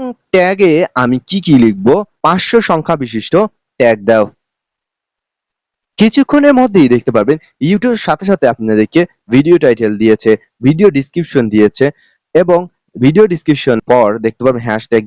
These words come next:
দিয়েছে এবং পাঁচশো অক্ষরের কিছু ট্যাগ দিয়েছে, যে ট্যাগগুলো কিন্তু সম্পূর্ণ এসইও ফ্রেন্ডলি। এই ট্যাগগুলো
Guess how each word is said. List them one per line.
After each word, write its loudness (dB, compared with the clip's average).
দিয়েছে 0
এবং 2
পাঁচশো -4
অক্ষরের -2
কিছু 0
ট্যাগ -2
দিয়েছে, 0
যে -2
ট্যাগগুলো 0
কিন্তু -4
সম্পূর্ণ -4
এসইও -2
ফ্রেন্ডলি। 0
এই 2
ট্যাগগুলো 2